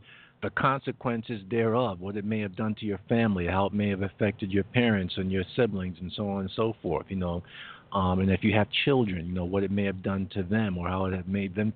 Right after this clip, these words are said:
feel. So all these things that create feelings of guilt that are very important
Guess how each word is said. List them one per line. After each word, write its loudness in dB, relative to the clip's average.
feel. -2
So 4
all 4
these 0
things -4
that -2
create -6
feelings -4
of -10
guilt -2
that 0
are 4
very 2
important -8